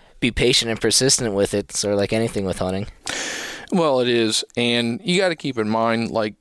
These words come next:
Speaker 2: when it comes to the farming and it comes to the food plotting, I mean, the food plots aren't my day-to-day life, but ag is.
Speaker 1: Yeah.
Speaker 2: You know, ag is, eh, day, so a lot of this conversation, I mean, it's, it, it probably is,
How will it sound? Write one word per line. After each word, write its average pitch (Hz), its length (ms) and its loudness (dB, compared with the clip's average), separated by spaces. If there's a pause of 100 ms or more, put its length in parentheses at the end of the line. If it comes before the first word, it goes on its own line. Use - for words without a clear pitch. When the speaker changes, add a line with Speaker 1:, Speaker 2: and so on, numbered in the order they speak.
Speaker 2:
when 120 160 -2
it 117 120 -8
comes 123 360 -4
to 120 280 2
the 110 100 0
farming 120 1000 0
and 113 100 2
it 95 80 -4
comes 117 300 -2
to - 80 -2
the 101 80 0
food 120 320 -2
plotting, 107 420 0
I - 20 -2
mean, 113 320 -2
the 117 80 -2
food 190 240 -2
plots 113 380 -2
aren't 117 260 -2
my 101 200 -2
day-to-day 101 480 0
life, 98 300 -2
but 95 200 -4
ag 120 360 0
is. 80 460 -2
Speaker 1:
Yeah. 87 200 -2
Speaker 2:
You 104 80 -2
know, 98 80 0
ag 117 220 0
is, 107 220 -2
eh, - 180 -6
day, 110 260 -2
so 117 340 0 (460)
a - 20 -12
lot 147 160 2
of 131 60 2
this 117 100 -4
conversation, 117 680 0
I - 40 -2
mean, 117 180 0
it's, - 260 -2 (280)
it, 123 160 0 (220)
it 117 140 -4
probably 120 440 0
is, 120 220 -2